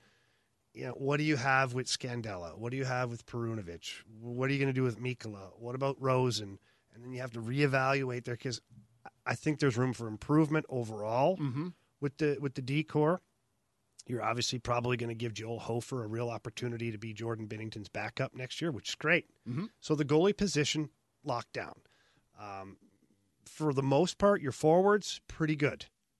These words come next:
Speaker 1: Now you need some dynamic in there. You need to add some dynamic somewhere. So because you're losing, theoretically could be losing Vladimir Tarasenko.
Speaker 2: Mm-hmm.
Speaker 1: He's a pretty dynamic player for a lot of years. He's had some injury problems. I get it. But when he's healthy, he's as good as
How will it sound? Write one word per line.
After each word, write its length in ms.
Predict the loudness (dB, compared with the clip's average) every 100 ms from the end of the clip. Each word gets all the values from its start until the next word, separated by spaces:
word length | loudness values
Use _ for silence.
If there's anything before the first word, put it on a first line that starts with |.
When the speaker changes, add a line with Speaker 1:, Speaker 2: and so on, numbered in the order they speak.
| _ -10
Speaker 1:
Now 160 | -6
you 140 | -4 -2
need 160 | -2
some 140 | -4 2
dynamic 560 | 6 8 8 6 -2
in 100 | -8
there. 260 | -8 -12 -14 -8
You 80 |
need 140 | -4 -2
to 100 | 2
add 240 | 4 4
some 140 | 4 4
dynamic 560 | 6 6 2 -4 -6
somewhere. 380 | -6 -6 -12 -16 -14
So 300 | -10 -10 -10 _ _ _
because 280 | -10 -6 -2
you're 100 | 4
losing, 460 | 6 6 4 2 -2 _ _
theoretically 520 | 2 4 2 -2 -6
could 260 | 0 0 0
be 200 | -4 -8 -2
losing 460 | 0 0 0 -4
Vladimir 440 | -6 -4 -4 -2 -4
Tarasenko. 640 | 0 0 0 -4 -6 -14 -18 _ -14
Speaker 2:
Mm-hmm. 220 | -12 -12 -14 _ _ _
Speaker 1:
He's 100 | -20
a 40 | -2
pretty 180 | 0
dynamic 500 | 6 8 10 8 6
player 180 | 4 2
for 120 | 2
a 60 | 2
lot 200 | 2 2
of 60 | 2
years. 260 | 0 -2
He's 160 | -4 -4
had 120 | -2
some 140 | 2
injury 240 | 4 4 2
problems. 400 | 2 0 -2 -4
I 80 | -4
get 180 | -4 -4
it. 80 | -4
But 100 | -6
when 120 | -4
he's 160 | -4 2
healthy, 400 | 2 2 0 -4
he's 260 | -4 -4 -4
as 100 | -4
good 240 | -2 -2
as 400 | -2 -2 -2 -4